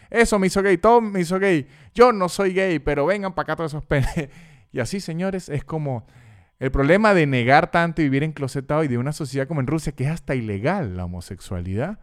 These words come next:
A la gente le toca culpar por sus gustos. En vez de disfrutarlos y vivir tranquilamente, ¿no?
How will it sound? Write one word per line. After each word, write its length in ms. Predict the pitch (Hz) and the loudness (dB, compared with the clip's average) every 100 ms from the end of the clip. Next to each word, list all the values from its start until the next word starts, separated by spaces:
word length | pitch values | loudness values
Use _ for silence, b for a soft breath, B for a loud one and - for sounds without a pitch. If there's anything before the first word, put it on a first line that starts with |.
| b b b b | b b b b
A 100 | 104 | -6
la 140 | 101 | -2
gente 280 | 110 123 175 | -2 -4 -4
le 120 | 160 | -6
toca 220 | 110 120 - | -6 -8 -6
culpar 580 | 143 113 - 147 151 | -6 -4 -4 -4 -4
por 160 | 156 139 | -8 -10
sus 180 | - 104 | -8 -10
gustos. 640 | - 208 - _ 208 - | -6 -8 -8 _ -12 -8
En 120 | 135 | -4
vez 140 | 143 208 | -2 -2
de 80 | |
disfrutarlos 720 | 226 185 156 135 180 185 160 135 | -2 -6 -8 -4 0 0 0 0
y 40 | |
vivir 280 | 127 135 151 | 0 -2 -2
tranquilamente, 720 | 175 170 185 180 220 214 202 | -6 -6 -6 -6 -6 -6 -6
¿no? 180 | 262 | -6